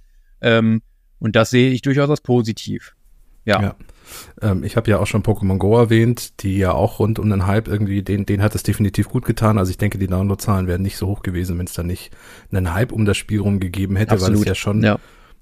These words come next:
Speaker 2: Relativ nischig ist, äh, irgendwie mit dem Smartphone durch die Welt zu laufen und dann so eine Art Mixed Reality, das eigentlich ja gar kein Mixed Reality ist. Also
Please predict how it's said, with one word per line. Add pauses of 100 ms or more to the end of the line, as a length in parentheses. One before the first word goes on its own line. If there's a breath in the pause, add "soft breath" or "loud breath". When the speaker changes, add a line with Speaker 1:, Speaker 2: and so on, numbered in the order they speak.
(160)
Speaker 2:
Relativ
nischig
ist,
äh,
irgendwie
mit
dem
Smartphone
durch
die
Welt
zu
laufen
und
dann
so
eine
Art (380 loud breath)
Mixed
Reality,
das
eigentlich
ja
gar
kein
Mixed
Reality
ist.
Also